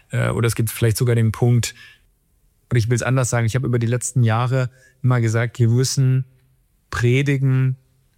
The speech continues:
Mindset Change, man muss die Leute in einem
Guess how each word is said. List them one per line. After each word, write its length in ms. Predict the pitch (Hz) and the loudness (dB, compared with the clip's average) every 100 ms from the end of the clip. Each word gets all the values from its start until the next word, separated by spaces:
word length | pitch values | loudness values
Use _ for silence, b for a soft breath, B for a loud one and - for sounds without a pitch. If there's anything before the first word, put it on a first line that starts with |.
| _ | _
Mindset 480 | 113 117 127 - 120 | 0 2 2 0 -2
Change, 680 | - 120 120 120 120 - - _ _ _ | 0 2 2 2 0 -2 -10 _ _ _
man 180 | - 120 | -2 0
muss 220 | 117 117 | 2 0
die 80 | - | 0
Leute 580 | 113 113 117 120 117 113 | 2 2 0 2 2 0
in 160 | 123 117 | 0 -2
einem 460 | 113 113 113 113 | 0 0 2 0